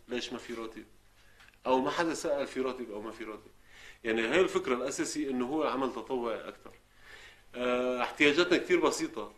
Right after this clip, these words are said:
يعني إنه تخيل مثلًا ممكن نحن أربعمية وسبعين موظف وموظفة، منهم ميتين وسبعين موظفة وميتين موظف. آه،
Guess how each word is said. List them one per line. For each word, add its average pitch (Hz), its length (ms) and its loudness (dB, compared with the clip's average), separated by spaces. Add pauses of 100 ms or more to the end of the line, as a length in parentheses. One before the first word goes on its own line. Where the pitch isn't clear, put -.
يعني 107 380 -10 (680)
إنه 117 120 -4
تخيل 143 360 0
مثلًا 127 240 0
ممكن 127 440 -2
نحن 113 360 -4 (1120)
أربعمية 117 580 6
وسبعين 113 600 -2
موظف 107 480 -4
وموظفة، 101 540 -10 (440)
منهم 120 300 -2
ميتين 131 260 -2
وسبعين 120 320 -2
موظفة 113 460 -4
وميتين 107 320 -4
موظف. 104 420 -8 (1500)
آه، 117 760 -6